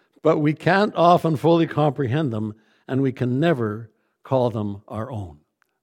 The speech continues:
That's what God is, and God alone. <clears throat> So just those things to kind of give you a little bit of window onto the vastness of who God is. Now, have you ever tried, uh, in your, on your own to, to, to define God?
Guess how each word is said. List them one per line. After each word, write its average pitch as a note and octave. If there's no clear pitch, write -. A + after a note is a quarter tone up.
That's D#3+
what D3
God C#3
is, G#2+
and A#2
God A2+
alone. G2
<clears throat> -
So G#3
just G#3+
those G3
things F3
to D3+
kind D#3+
of C#3+
give D3
you D3
a C#3+
little D#3
bit C#3
of B2
window A#2+
onto A2
the B2
vastness C3
of G#2+
who A#2
God G#2
is. G#2
Now, F#3+
have F#3+
you C#4+
ever C#4+
tried, D#3+
uh, D3+
in E3+
your, D#3+
on C#3
your C#3
own B2
to, C#3+
to, -
to C#3
define C#3
God? G3